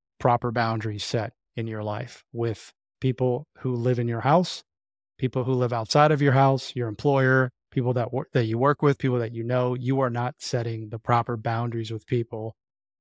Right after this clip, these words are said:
in order to be better at time management, to have, to control your day, to run your day and not have the day run you.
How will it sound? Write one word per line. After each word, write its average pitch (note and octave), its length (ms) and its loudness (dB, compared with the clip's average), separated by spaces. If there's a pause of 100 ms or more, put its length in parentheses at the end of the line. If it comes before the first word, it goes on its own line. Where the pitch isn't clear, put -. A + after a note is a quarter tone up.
(120)
in C3 240 4
order D3+ 460 6 (140)
to C3 100 -4
be B2+ 100 -2
better C3+ 400 2 (240)
at A2+ 140 -8
time A2+ 240 -6
management, G#2 420 -12
to A2+ 80 -4
have, A#2+ 280 -4
to C3+ 80 -4
control D3 440 2
your B2+ 160 0
day, A#2 320 0
to C3 140 -2
run C3+ 280 2
your B2+ 140 -2
day A#2 280 -2
and A2 100 -8
not A#2 220 -4
have A#2 220 -4
the A2+ 100 -8
day A2+ 520 -2
run A2+ 580 -10
you. A#2+ 360 -6